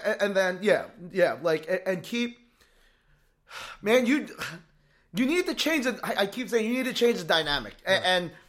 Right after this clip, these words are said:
Speaker 1: there's no dynamic changing right
Speaker 2: No,
Speaker 1: now.
Speaker 2: there's no dynamic. Like, this is the dy-, dynamic. Like, Doug's gonna call these plays, and it is
Speaker 1: But
Speaker 2: what
Speaker 1: it's
Speaker 2: it
Speaker 1: the
Speaker 2: is.
Speaker 1: same. It's the same philosophy.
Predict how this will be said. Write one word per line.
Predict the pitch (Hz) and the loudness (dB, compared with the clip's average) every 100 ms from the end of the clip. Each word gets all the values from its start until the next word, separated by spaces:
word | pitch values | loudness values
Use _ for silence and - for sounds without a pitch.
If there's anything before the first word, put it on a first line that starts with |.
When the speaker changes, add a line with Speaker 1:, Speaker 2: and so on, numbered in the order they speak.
| _ | _
Speaker 1:
there's | 170 208 185 | 2 2 6
no | 233 | 6
dynamic | 185 202 196 185 165 | 6 4 4 2 -2
changing | 170 151 135 | -6 -6 -6
right | 113 | -6
Speaker 2:
No, | 170 | -4
Speaker 1:
now. | |
Speaker 2:
there's | 156 156 | -4 -6
no | 160 | -6
dynamic. | 151 143 135 131 135 | -6 -6 -10 -10 -10
Like, | 135 | -8
this | 160 | -8
is | 143 | -8
the | 143 | -8
dy-, | 143 139 | -6 -8
dynamic. | 131 131 131 120 107 _ _ _ | -10 -12 -12 -14 -18 _ _ _
Like, | 151 135 | -12 -8
Doug's | 143 156 147 | -8 -8 -8
gonna | 147 | -10
call | 151 147 | -8 -8
these | 156 | -10
plays, | - 123 110 123 - _ _ _ _ _ | -12 -12 -12 -16 -20 _ _ _ _ _
and | 131 127 120 120 113 101 _ _ _ _ _ _ _ _ 139 | -16 -14 -14 -16 -20 -20 _ _ _ _ _ _ _ _ -4
it | |
is | 139 | 4
Speaker 1:
But | 233 | 4
Speaker 2:
what | |
Speaker 1:
it's | 226 | 4
Speaker 2:
it | 185 | 0
Speaker 1:
the | |
Speaker 2:
is. | - | 2
Speaker 1:
same. | 240 247 247 220 | 6 6 6 0
It's | 233 233 | 0 2
the | 240 | 0
same | - 247 254 | 4 4 4
philosophy. | 233 233 254 254 185 - 135 | 2 4 4 4 -4 -10 -14